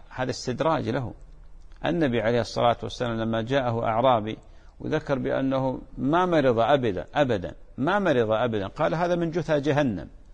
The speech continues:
هذا من جثى جهنم". فقولي لأبيك يتق الله ويخاف الله، اكتبوا رسالة له أنت وأخواتك،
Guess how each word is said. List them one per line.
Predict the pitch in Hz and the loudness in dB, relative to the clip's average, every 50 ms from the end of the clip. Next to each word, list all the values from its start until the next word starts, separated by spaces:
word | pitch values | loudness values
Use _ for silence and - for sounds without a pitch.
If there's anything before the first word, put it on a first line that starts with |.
| - - - - - - - - - - | -20 -20 -20 -20 -20 -20 -20 -20 -14 -6
هذا | - 101 104 110 113 | -2 0 0 0 0
من | 117 117 117 | -2 -2 -2
جثى | 113 143 147 - 147 156 160 147 | -2 -2 -2 0 0 -2 -2 0
جهنم". | 143 147 117 113 110 107 101 101 104 110 104 95 85 - - - - - - - - - - - | 0 0 0 0 0 -2 -2 -2 -2 -2 -2 -4 -6 -10 -16 -20 -20 -20 -20 -20 -20 -20 -14 -8
فقولي | 98 95 95 92 - - - 185 196 165 135 107 | -6 -6 -4 -6 -4 -2 -2 0 2 2 0 0
لأبيك | 101 92 73 92 95 104 104 95 - - | 0 0 0 -2 -2 -2 -2 -2 -2 -4
يتق | 127 131 - - - 104 - - | -4 -4 -4 -4 -6 -6 -4 -4
الله | 98 98 95 92 87 73 | -4 -4 -2 -2 -4 -4
ويخاف | 73 76 - - 113 107 - - | -6 -8 -6 -4 -4 -4 -4 -4
الله، | 98 98 98 95 95 92 - - - - - - - - - | -4 -4 -2 -2 -2 -2 -4 -8 -14 -20 -20 -20 -12 -8 -8
اكتبوا | 156 - - - 127 120 117 | -8 -6 -4 -2 0 2 2
رسالة | 110 107 - - 110 107 104 104 | 2 0 -2 -4 -4 -2 -2 -2
له | 107 110 107 101 101 - - | 0 0 -2 -2 -2 -4 -4
أنت | 107 101 - 98 | -4 -4 -4 -4
وأخواتك، | 92 90 87 - - 104 104 107 101 95 - 95 90 | -4 -4 -4 -2 0 2 2 2 2 0 -2 -6 -10